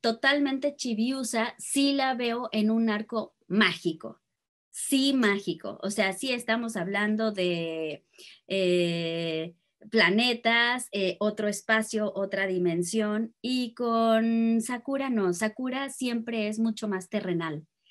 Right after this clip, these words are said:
siempre la siento mucho más cercana, no tanto como una deidad. Con Chibiusa, mi percepción es más de deidad. No sé si logras comprender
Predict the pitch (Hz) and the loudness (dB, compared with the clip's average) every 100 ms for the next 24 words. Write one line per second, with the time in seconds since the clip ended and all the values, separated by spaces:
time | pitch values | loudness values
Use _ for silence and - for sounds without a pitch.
0 | - - - 240 240 247 233 208 226 208 | -20 -20 -4 0 0 0 -2 -2 -2 0
1 | 208 - 220 220 220 220 202 185 190 180 | -2 -2 0 2 4 2 0 -2 -2 -2
2 | 185 196 196 196 196 196 175 175 196 165 | 0 2 2 0 -2 -4 -4 -4 -2 -2
3 | 147 190 214 254 254 240 202 190 202 196 | 0 -2 -2 -6 -6 -6 -4 -2 0 0
4 | 170 160 170 160 _ _ - - _ - | -2 -4 -6 -6 _ _ -20 -20 _ 0
5 | 226 214 - 226 226 269 277 - 233 294 | 4 4 4 0 2 0 -2 -2 -2 0
6 | 233 214 214 208 190 196 - 226 220 254 | 2 2 4 0 0 -8 -6 -2 -2 -2
7 | 208 202 208 196 202 190 165 170 160 160 | -6 -2 0 2 0 -2 -4 -4 -6 -8
8 | - _ _ _ - 233 254 269 262 254 | -16 _ _ _ -4 -2 0 -2 -4 -4
9 | 247 240 220 202 202 208 - 185 175 175 | -2 -2 0 -2 -2 -4 -4 -6 -4 -4
10 | 175 170 | -4 -4